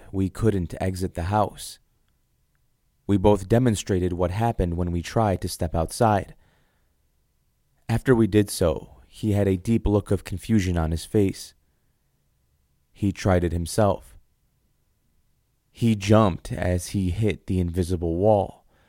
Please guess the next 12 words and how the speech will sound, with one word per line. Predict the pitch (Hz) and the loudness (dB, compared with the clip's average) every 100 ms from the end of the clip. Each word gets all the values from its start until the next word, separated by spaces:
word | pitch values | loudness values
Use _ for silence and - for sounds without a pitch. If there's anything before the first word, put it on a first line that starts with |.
| _ _ | _ _
Then | - 107 104 | -2 0 2
he | 92 107 | 0 -2
stumbled | - - 104 98 92 87 | -2 0 2 0 -2 0
back | 107 87 - | 0 0 -4
a | - | -4
foot. | - 113 - - _ _ _ _ _ _ _ _ _ _ _ _ _ _ _ _ _ _ _ | 2 2 0 -18 _ _ _ _ _ _ _ _ _ _ _ _ _ _ _ _ _ _ _
He | - 117 | -2 0
walked | 107 123 117 123 | 4 2 2 2
up | 113 | 2
to | - | 2
the | 95 | -2
doorway. | 90 104 107 92 65 - | 4 6 6 4 -2 -8